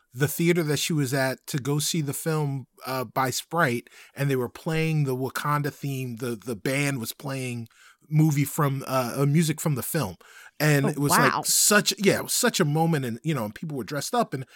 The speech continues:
Speaker 1: and, you know, and, and it reminded me yet again of why this movie was so important, why this franchise was so important. And then I went to go see the film, and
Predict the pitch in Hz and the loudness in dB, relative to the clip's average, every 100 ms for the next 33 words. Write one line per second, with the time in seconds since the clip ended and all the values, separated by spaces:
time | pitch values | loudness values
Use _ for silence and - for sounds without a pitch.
0 | - - 202 180 214 185 165 170 - 165 | -20 -4 -2 2 4 4 4 2 2 2
1 | 156 147 143 147 170 160 139 139 135 127 | 2 2 2 4 4 2 0 0 0 0
2 | 147 294 254 147 147 - _ 156 123 123 | 0 0 2 2 -2 -6 _ -8 -6 2
3 | 135 139 143 139 123 113 104 - 107 98 | 2 2 -2 -6 -6 -8 -8 -8 -8 -10
4 | - 117 98 98 117 117 110 - 135 123 | -10 -10 -10 -8 -6 -6 -6 -6 -6 -6
5 | - 95 104 - 101 95 - 196 101 - | -8 -12 -12 -14 -14 -18 -18 -18 -20 -20
6 | - _ 240 254 208 - 156 147 156 120 | -20 _ 0 2 2 0 0 0 0 -4
7 | - 233 131 120 - - - 180 165 160 | 0 0 0 -4 -16 -20 -2 2 2 2
8 | 156 | 0